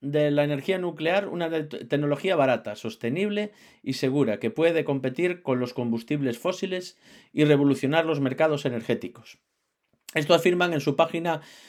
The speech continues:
web, eh, Seaboard Technologies. Una compañía con sede en Copenhague que ha recibido al menos una decena de millones de euros de inversión para empezar a producir sus plantas flotantes nucleares.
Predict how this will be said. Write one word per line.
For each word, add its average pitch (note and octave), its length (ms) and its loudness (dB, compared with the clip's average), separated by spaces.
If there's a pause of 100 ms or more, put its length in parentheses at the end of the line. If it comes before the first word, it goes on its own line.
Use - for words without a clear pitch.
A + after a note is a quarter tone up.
(140)
web, F3 260 8
eh, C3+ 480 6
Seaboard F3 480 4
Technologies. D3 880 2 (360)
Una D#3+ 220 4
compañía D#3+ 480 4
con D3+ 140 4
sede D#3+ 220 4
en C#3 100 2
Copenhague E3+ 580 2
que D3 120 6
ha C#3 160 8
recibido C#3 420 2
al C#3+ 80 6
menos E3+ 260 0
una D#3+ 160 4
decena F3 320 4
de E3 80 4
millones E3+ 320 2
de E3+ 100 6
euros G#3+ 360 8 (260)
de D3+ 120 6
inversión D#3 460 6
para D#3 440 6
empezar C#3 360 6
a E3+ 80 8
producir D#3 360 6
sus C#3+ 160 2
plantas E3 400 4
flotantes D3 600 2
nucleares. A2 680 2